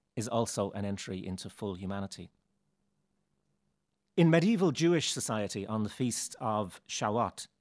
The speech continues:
when Moses received the Torah from God, fathers took their young sons to the teacher.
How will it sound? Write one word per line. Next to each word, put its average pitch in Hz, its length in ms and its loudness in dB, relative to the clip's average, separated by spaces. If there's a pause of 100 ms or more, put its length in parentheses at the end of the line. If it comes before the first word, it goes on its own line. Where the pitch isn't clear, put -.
(400)
when 120 300 2
Moses 120 640 2
received 113 540 -2
the 101 80 -6
Torah 120 480 0
from 90 180 -8
God, 98 380 -2 (1400)
fathers 170 400 4
took - 180 -2
their 135 100 2
young 127 220 2
sons 120 400 -2
to 117 100 -6
the 98 80 -8
teacher. 98 480 -8